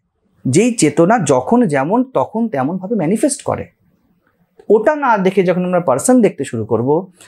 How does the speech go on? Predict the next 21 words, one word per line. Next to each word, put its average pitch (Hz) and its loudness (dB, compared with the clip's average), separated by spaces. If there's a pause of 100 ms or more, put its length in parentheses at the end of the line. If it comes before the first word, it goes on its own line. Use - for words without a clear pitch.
(160)
তখন 226 2
আমরা 202 2
দেখব 151 2
যে 180 -2
বিবেকানন্দ 190 -2
যেহেতু, 262 -6 (840)
যে 254 4
বলছে 226 0
যে 175 0
বিবেকানন্দ 214 2 (340)
মাছ 180 2
মাংস 202 2
খেয়েছিল, 196 2
এত 160 4
বড় 254 2
পতিরদশা 226 2
হয়েছিল, 190 2 (300)
তিনি 262 4
কি 269 4
মাছ 190 2
মাংস 254 0